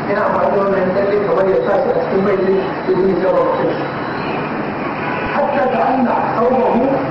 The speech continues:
ثوب زيات. Saboda yawan shafa mai, man kai da aka kai ta ganshi, ta ganshi ganshi. Sai ka tsammanin a zayyaki. Sai ka tsammanin da sai da mai ne.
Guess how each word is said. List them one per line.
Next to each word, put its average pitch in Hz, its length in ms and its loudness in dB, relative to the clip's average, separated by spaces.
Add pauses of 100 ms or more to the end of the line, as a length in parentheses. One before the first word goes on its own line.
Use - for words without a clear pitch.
(1000)
ثوب 233 280 2
زيات. 190 440 0 (880)
Saboda 262 420 2
yawan 214 320 2
shafa 214 380 0
mai, 196 220 2 (1000)
man 214 200 0
kai 208 200 2
da 190 100 2
aka 190 260 0
kai 165 200 0
ta 226 80 2
ganshi, 226 340 2 (640)
ta - 140 -4
ganshi 196 260 2
ganshi. 175 340 0 (600)
Sai 220 140 0
ka 220 120 2
tsammanin 208 400 2
a 170 120 0
zayyaki. 175 440 2 (1900)
Sai 214 140 -2
ka 208 100 2
tsammanin 208 380 0
da 180 80 2
sai 175 180 0
da 190 80 2
mai 180 160 2
ne. 143 140 0